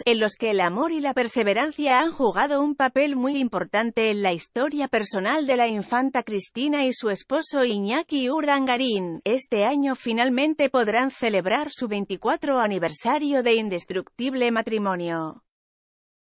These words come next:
Para los exduques de Palma, cada cuatro de octubre simboliza una fecha muy especial. Fue un día como este en mil novecientos noventa y siete cuando la hija de los reyes eméritos y el exatleta olímpico decidieron unir sus vidas en sagrado matrimonio.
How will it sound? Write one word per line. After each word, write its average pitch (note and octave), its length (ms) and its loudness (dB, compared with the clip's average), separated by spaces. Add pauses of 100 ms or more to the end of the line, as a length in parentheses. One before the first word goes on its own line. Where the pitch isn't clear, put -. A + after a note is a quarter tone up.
(420)
Para G#3 280 2
los F#3 240 0
exduques A3 680 -2
de F#3 120 -2
Palma, A3+ 420 0
cada G#3+ 280 -2
cuatro D4 400 -2
de A#3+ 160 4
octubre D#4 480 -2
simboliza C4 640 0
una C4 240 0
fecha D4+ 400 -2
muy C#4 260 2
especial. B3+ 720 0
Fue A#3+ 360 0
un C4 240 0
día D4+ 300 0
como G#3 320 0
este C#4 440 0
en G#3+ 140 0
mil D#4 200 2
novecientos C#4 640 0
noventa A3 400 0
y G3 80 0
siete C#4 460 -2
cuando A3 460 0
la F#3+ 120 2
hija C4+ 320 -2
de A#3+ 100 2
los G#3+ 140 2
reyes D4+ 440 -2
eméritos C#4 600 0
y A#3+ 100 2
el G3+ 100 2
exatleta A3+ 880 0
olímpico C#4+ 520 -2
decidieron C4 600 -2
unir C#4+ 260 0
sus B3+ 220 -6
vidas E4 400 -2
en A#3+ 120 -4
sagrado G#3+ 580 -2
matrimonio. A3+ 920 0